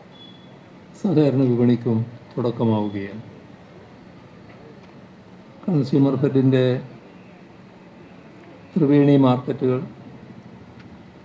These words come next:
ജില്ലാ മൊത്ത വ്യാപാര സ്റ്റോറുകൾ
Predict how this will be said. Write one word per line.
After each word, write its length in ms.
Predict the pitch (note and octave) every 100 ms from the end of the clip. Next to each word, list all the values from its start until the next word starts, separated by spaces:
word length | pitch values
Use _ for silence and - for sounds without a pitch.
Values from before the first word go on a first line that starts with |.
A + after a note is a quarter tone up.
| - - - - - D#3
ജില്ലാ 320 | C#3 C#3+ C#3 D3 G#3+ - -
മൊത്ത 160 | C3 C#3 B2+
വ്യാപാര 420 | B2+ B2+ B2 A#2+
സ്റ്റോറുകൾ 460 | - A#2+ A#2+ A#2+ B2